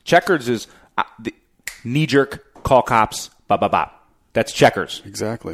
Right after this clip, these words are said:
Speaker 2: And then what? The cops come, write a report, and walk away. And then
Speaker 1: Yeah.
Speaker 2: guess what?
Speaker 1: This is chess.
Speaker 2: The next, they're gonna up their ante next time. <laughs>
Speaker 1: And again, what, what is chess? Okay,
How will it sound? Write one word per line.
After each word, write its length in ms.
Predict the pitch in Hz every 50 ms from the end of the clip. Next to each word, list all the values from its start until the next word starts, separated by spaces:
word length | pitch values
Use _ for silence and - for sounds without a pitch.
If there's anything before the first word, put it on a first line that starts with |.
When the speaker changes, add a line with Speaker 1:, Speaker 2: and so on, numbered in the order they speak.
| - - _ _ _ _ _
Speaker 2:
And 80 | 101 101
then 120 | 98 101
what? 180 | 101 98 90 -
The 60 | -
cops 260 | - 104 92 90 -
come, 380 | - - 110 113 131 147 139 135
write 140 | 123 107 104
a 40 | 107
report, 400 | 107 101 - - - 123 127 113
and 80 | 117
walk 220 | 110 101 101 - 101
away. 360 | 98 101 107 131 151 160 -
And 200 | - 90 98 104
then 140 | 107 107 101
Speaker 1:
Yeah. 140 | 98 95 104
Speaker 2:
guess 200 | 104 104 - -
what? 260 | 107 101 92 - - _ - - - - - - _ - - - - - - -
Speaker 1:
This 180 | 107 104 -
is 100 | 127 120
chess. 460 | - - 151 131 92 - - - - -
Speaker 2:
The 180 | 113 104 117 113
next, 400 | 117 113 120 123 - - - - - - _ -
they're 100 | 123 120
gonna 200 | 113 123 117 85
up 140 | 117 - -
their 120 | 120 107 107
ante 220 | 110 110 113 107
next 260 | 101 98 101 107 - -
time. 280 | - - - 101 104 -
<laughs> 500 | - - - - - - - - - _
Speaker 1:
And 160 | 101 107 107 -
again, 380 | - 110 - - 104 98 85 71 -
what, 260 | - 92 110 123 120 113
what 140 | 110 117 123
is 140 | 135 120 -
chess? 460 | - - 101 76 - - - - - - - - _ _ _ _ _ _ _ _ _ -
Okay, 220 | 101 - 104 104